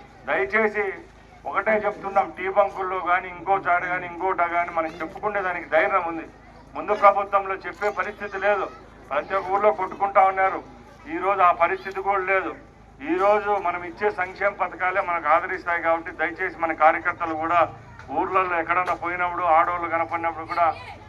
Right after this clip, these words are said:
ఊరికైనా మనం ఒక మాటగా, "అమ్మా, ఇది ఇచ్చింది చంద్రబాబు నాయుడు, మీరు సైకిల్కి వేసినారు, దీనికి ఇచ్చినామని" చెప్పి చెప్పుకుంటే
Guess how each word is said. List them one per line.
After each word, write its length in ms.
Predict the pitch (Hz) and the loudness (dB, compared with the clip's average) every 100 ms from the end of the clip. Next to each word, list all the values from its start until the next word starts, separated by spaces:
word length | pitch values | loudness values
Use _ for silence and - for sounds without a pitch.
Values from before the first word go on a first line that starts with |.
| - - | -20 -6
ఊరికైనా 440 | 196 202 208 214 | -2 2 4 4
మనం 160 | 190 180 | 4 2
ఒక 160 | 170 165 | 2 4
మాటగా, 440 | 180 190 196 185 | 4 4 4 4
"అమ్మా, 240 | 165 196 | 6 4
ఇది 200 | 190 185 | 4 0
ఇచ్చింది 380 | - 196 202 185 | -8 -10 -8 -6
చంద్రబాబు 420 | 170 180 180 180 | -4 -2 -2 -2
నాయుడు, 320 | 170 170 175 170 151 | 0 0 0 -4 -6
మీరు 120 | 156 | -8
సైకిల్కి 460 | - 160 170 170 165 | -4 -4 -2 -6 -4
వేసినారు, 460 | 160 160 160 165 | -4 0 0 -2
దీనికి 260 | 151 151 139 | -8 -10 -12
ఇచ్చినామని" 500 | 147 156 170 160 156 | -12 0 2 2 -4
చెప్పి 260 | 156 - 156 | -10 -8 -8
చెప్పుకుంటే 640 | 208 220 180 196 180 147 | -6 -4 -2 2 2 0